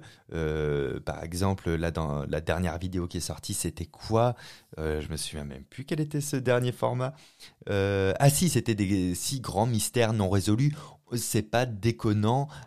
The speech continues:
euh, que j'aime ce genre de choses et que j'ai envie d'en parler par rapport au fait que je sois mentaliste. Il s-, il faut juste garder sa cohérence globale. Euh, un des meilleurs exemples pour ça, ou deux des meilleurs exemples,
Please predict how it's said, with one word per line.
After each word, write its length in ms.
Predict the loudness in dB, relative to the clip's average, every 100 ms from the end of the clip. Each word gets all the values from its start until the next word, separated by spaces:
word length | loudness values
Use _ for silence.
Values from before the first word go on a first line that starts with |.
| -2
euh, 340 | 2 4 4 2
que 220 | 2 2
j'aime 480 | 2 4 4 4 0 -6 _
ce 220 | -6 -2
genre 240 | 2 2
de 80 | 2
choses 240 | 0 0
et 60 | 0
que 60 | 0
j'ai 60 |
envie 220 | 0 0
d'en 120 | -2 -2
parler 360 | 0 2 2
par 160 | 0 -4
rapport 200 | -2 -2
au 60 |
fait 140 | 0 -4
que 80 | -6
je 40 |
sois 160 | -4 -2
mentaliste. 520 | -2 -4 -4 -2 -4 -4 -12 -10
Il 80 | -6
s-, 100 | -4
il 100 | -4
faut 180 | 0 2
juste 280 | 4 2 2
garder 360 | 4 4 4
sa 160 | 2 0
cohérence 600 | 2 4 6 4 2 0
globale. 480 | 0 0 2 2 0 -6 -18 -18 -4
Euh, 200 | 2 2 4
un 120 | 4
des 120 | 6
meilleurs 540 | 6 4 4 0 0
exemples 420 | -2 0 -2 -2 -2
pour 180 | -4
ça, 140 | -2 -4
ou 60 |
deux 180 | -2 -2
des 100 | 0
meilleurs 300 | -2 -2 -4
exemples, 340 | -2 -2 -2